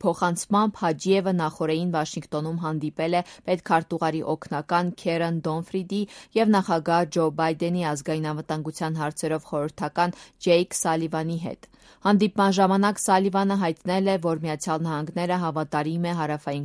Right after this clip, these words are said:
Կովկասում խաղաղության, անվտանգության հաստատման ու զարգացման օրակարգին։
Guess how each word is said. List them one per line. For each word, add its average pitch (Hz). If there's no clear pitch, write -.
Կովկասում 151
խաղաղության, 175
անվտանգության 151
հաստատման 156
ու 208
զարգացման 151
օրակարգին։ 147